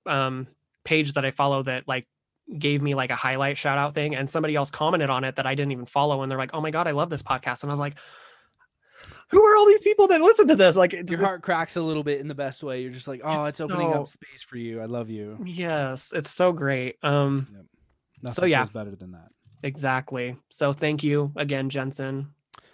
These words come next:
Speaker 2: No, I mean, I didn't. Yeah, dude, thank you so much. It was a really good time.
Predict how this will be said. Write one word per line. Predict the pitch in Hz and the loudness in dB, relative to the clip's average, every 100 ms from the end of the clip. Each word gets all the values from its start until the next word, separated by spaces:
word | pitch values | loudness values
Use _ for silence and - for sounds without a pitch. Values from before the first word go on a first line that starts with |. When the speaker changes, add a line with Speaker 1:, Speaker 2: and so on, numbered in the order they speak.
| _ - | _ -6
Speaker 2:
No, | 151 | -2
I | 214 156 | -2 -2
mean, | 151 | -2
I | 139 | -2
didn't. | 139 139 127 127 | -4 -8 -8 -4
Yeah, | 135 127 | -2 -2
dude, | 107 123 120 - | -6 -8 -8 -8
thank | 139 - | -10 -8
you | 143 | -10
so | 123 | -8
much. | 113 104 - - | -8 -10 -14 -12
It | |
was | 123 110 95 - - - _ _ _ _ - | -10 -10 -12 -20 -20 -20 _ _ _ _ -12
a | 139 | -4
really | 151 143 | -2 -2
good | 139 | -6
time. | 135 123 120 | -10 -14 -16